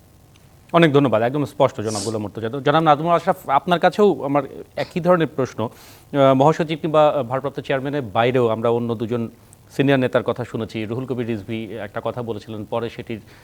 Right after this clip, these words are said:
তিনি আবার অন্য একটা ব্যাখ্যা দিয়েছেন। এর বাইরে আমরা, আহ, আমির খসরু মাহমুদ চৌধুরী, তিনি আওয়ামী লীগকে পরাজিত করতে হবে ভোটের মাধ্যমে, অন্য কোনোভাবে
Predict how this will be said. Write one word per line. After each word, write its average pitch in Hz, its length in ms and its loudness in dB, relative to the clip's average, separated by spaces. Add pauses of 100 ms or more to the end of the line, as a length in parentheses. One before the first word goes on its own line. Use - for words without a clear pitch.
(140)
তিনি 113 160 -4
আবার 110 240 2
অন্য 117 200 -4
একটা 110 140 -8
ব্যাখ্যা 117 360 -4
দিয়েছেন। 110 440 -6 (540)
এর 160 180 6
বাইরে 135 460 6
আমরা, 123 260 4
আহ, 113 480 0
আমির 123 180 -2
খসরু 131 240 -6
মাহমুদ 131 220 -2
চৌধুরী, 123 320 -4
তিনি 131 260 -4
আওয়ামী 151 380 2
লীগকে 190 220 -2
পরাজিত 156 440 0
করতে 156 240 -6
হবে 180 100 -4
ভোটের 151 340 2
মাধ্যমে, 104 400 -2
অন্য 113 220 -4
কোনোভাবে 120 480 -8